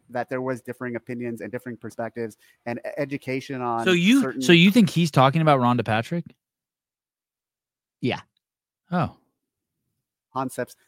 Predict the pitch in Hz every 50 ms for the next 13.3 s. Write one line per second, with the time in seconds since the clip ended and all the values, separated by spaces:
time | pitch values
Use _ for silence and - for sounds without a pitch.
0 | _ _ - 120 - _ 156 160 151 - 143 127 - 131 127 123 - 120 110 120
1 | 113 117 117 117 117 117 113 - _ _ _ _ _ - 131 135 135 131 - 131
2 | 117 - - 123 123 123 123 123 120 117 - - _ _ _ _ _ - 120 120
3 | 113 110 - 127 127 127 127 120 117 113 117 113 110 107 104 107 107 101 117 117
4 | 117 117 - - - - _ _ - 113 110 107 104 - - 117 113 117 113 117
5 | 113 110 104 - - - 127 120 117 117 117 113 110 - - 104 101 - _ _
6 | _ _ - 185 - 139 170 185 180 160 175 185 196 190 175 156 139 127 120 123
7 | 117 113 123 120 117 101 - - - - - _ - 147 131 120 120 113 120 120
8 | 110 - - 131 120 117 110 104 104 110 117 120 127 127 120 113 - 131 120 127
9 | 139 156 165 165 - - - _ _ _ _ _ _ _ _ _ _ _ _ _
10 | _ - - _ _ _ _ _ 160 147 143 139 131 135 139 151 151 151 165 156
11 | 151 135 - - 127 127 113 - - - - _ _ _ _ _ _ _ - 131
12 | 127 131 120 120 131 135 - 117 117 156 170 120 - 196 196 180 127 127 131 127
13 | 123 127 123 123 120